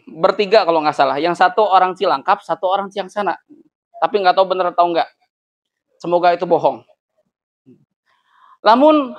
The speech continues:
kalau kita ngelihat sekarang-sekarang iya teh, anak-anak muda banyak yang kemudian sudah banyak melakukan kejahatan demi kejahatan. Ternyata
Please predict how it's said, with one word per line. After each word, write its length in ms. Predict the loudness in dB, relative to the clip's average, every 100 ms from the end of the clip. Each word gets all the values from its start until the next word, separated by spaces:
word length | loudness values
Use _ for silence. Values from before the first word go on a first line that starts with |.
| -2
kalau 320 | 2 4 4
kita 240 | 0 0 0
ngelihat 360 | 2 2 0 0
sekarang-sekarang 800 | -4 0 0 0 -6 -6 -6 -6
iya 160 | -6 -4
teh, 160 | -4 -8 _ _ _ _ _ _
anak-anak 720 | -2 -2 -4 -4 -4 -4 -6
muda 400 | -8 0 0 0 _
banyak 320 | -4 -2 -4
yang 160 | -6 -4
kemudian 640 | -4 -2 -4 -2 -4 -4 -12 _ _ _ _ _ _ _
sudah 320 | -8 0 0
banyak 320 | 2 -2 -4
melakukan 680 | -6 -2 -2 -4 -6 -6 -6 -10
kejahatan 560 | -6 -4 -6 -6 -6 -6
demi 160 | -6 -6
kejahatan. 560 | -4 -2 -2 -4 -10 -10 _ _ _ _ _ _ _ _ _ _ _ _ _ _ _ _ _
Ternyata 680 | -6 -4 -2 -4 -2 -2 -2